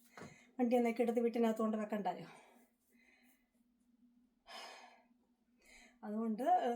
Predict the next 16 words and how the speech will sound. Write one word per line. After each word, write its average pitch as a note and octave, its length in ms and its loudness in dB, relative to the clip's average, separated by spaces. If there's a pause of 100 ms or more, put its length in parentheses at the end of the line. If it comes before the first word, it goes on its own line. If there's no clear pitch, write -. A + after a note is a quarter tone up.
കൈക്കൊക്കെ A3+ 460 -2
ബലം G#3 240 -4
കിട്ടാൻ A3 320 -4
വേണ്ടി G3+ 240 -4
നമ്മൾ, G3+ 200 -6 (220)
ആ, - 20 -4 (120)
കൈയുടെ G3 360 -4
എക്സർസൈസ് A3 580 -4
മസ്റ്റായിട്ട് G3 720 0 (160)
എന്തെങ്കിലും C#4+ 840 4
രീതിയിലൊക്കെ G#3+ 420 -2 (100)
ചെയ്തോളീൻ. G3 460 -6
അവരവർക്ക് G#3+ 420 -8
ഇഷ്ടമുള്ള F#3 440 -6 (100)
രീതിയിൽ F3+ 320 -10
ചെയ്തോളീൻ. F3+ 400 -6